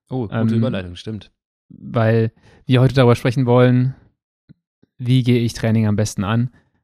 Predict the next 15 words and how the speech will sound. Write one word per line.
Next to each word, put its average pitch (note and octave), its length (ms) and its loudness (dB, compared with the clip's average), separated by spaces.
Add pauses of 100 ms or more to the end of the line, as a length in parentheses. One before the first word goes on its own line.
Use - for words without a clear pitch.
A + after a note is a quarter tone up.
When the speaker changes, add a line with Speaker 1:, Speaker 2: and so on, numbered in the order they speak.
Speaker 2:
Mache G2 160 -6
ich F#2 60 -10
das G2+ 160 -8
alleine? A2 440 2 (160)
Hole G#2+ 160 0
ich - 100 -6
mir G#2 80 0
einen G#2+ 100 0
Coach? A2 440 -2 (480)
Hole A#2 120 -4
ich - 100 -10
mir G#2+ 160 0
einen G#2+ 300 -2
Online-Trainingsplan? A2+ 1080 -2 (520)
Ähm, G#2+ 540 -4